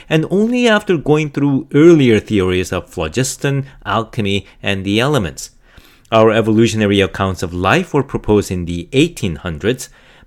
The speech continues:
Microscopic life, such as bacteria, was discovered by the early seventeen hundreds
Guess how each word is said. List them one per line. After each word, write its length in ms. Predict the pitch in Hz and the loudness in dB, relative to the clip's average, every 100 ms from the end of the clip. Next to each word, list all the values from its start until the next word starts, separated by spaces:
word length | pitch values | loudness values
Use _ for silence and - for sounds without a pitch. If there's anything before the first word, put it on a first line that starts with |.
| - | -4
Microscopic 800 | 143 202 - 202 - 175 160 - | 0 0 0 -2 0 0 0 -2
life, 380 | 143 123 92 - | 0 0 0 -4
such 240 | - 110 | -4 0
as 160 | 110 - | -2 -2
bacteria, 760 | 98 - - 220 202 87 101 | -8 -8 0 4 4 4 0
was 200 | 135 151 | -2 -2
discovered 600 | - 135 - 131 123 123 - | 0 -2 0 0 2 0 0
by 240 | 110 107 | 0 2
the 340 | 104 107 101 123 | 0 -2 -2 0
early 340 | 117 117 110 | 0 2 -2
seventeen 680 | 104 - 170 180 175 - 92 | -4 -6 -6 -4 -4 -6 -8
hundreds 440 | 80 85 85 104 | -8 -6 -6 -6